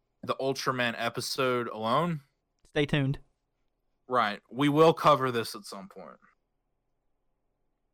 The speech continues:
Speaker 1: So, they made Ultraman.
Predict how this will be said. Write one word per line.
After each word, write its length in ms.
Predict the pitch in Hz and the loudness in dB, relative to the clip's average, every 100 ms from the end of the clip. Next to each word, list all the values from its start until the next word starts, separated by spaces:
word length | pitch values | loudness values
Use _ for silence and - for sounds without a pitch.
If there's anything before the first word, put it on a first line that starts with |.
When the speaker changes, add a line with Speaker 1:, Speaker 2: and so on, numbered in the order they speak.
| _ _ _ _ - | _ _ _ _ -4
Speaker 1:
So, 460 | 226 220 202 - _ _ _ | 4 6 6 2 _ _ _
they 100 | 202 | 2
made 200 | 202 208 | 6 6
Ultraman. 800 | 175 175 - 170 160 165 170 | 6 4 0 2 4 4 0